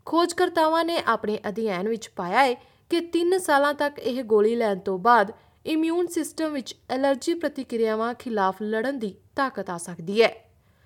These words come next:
ਅਧਿਐਨ ਵਿੱਚ ਸ਼ਾਮਲ ਸਤਾਈ ਲੋਕਾਂ ਨੂੰ ਰਾਈ ਘਾਹ ਦੇ ਪਰਾਗ ਤੋਂ ਐਲਰਜੀ ਸੀ ਅਤੇ ਉਹਨਾਂ ਨੂੰ ਮੌਸਮੀ ਰਾਈਨੋਕੌਨਜੰਕਟਿਵਾਇਟਿਸ ਦੀ ਸਮੱਸਿਆ ਵੀ ਸੀ।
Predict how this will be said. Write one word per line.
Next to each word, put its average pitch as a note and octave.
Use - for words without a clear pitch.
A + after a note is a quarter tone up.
ਅਧਿਐਨ D#4+
ਵਿੱਚ F4
ਸ਼ਾਮਲ C#4
ਸਤਾਈ A3+
ਲੋਕਾਂ G#3+
ਨੂੰ A3
ਰਾਈ D4
ਘਾਹ D4+
ਦੇ C4
ਪਰਾਗ G#3
ਤੋਂ G#3
ਐਲਰਜੀ G3
ਸੀ G#3
ਅਤੇ A#3
ਉਹਨਾਂ B3+
ਨੂੰ C#4+
ਮੌਸਮੀ D4+
ਰਾਈਨੋਕੌਨਜੰਕਟਿਵਾਇਟਿਸ C4
ਦੀ A3
ਸਮੱਸਿਆ B3
ਵੀ F3+
ਸੀ। G#3+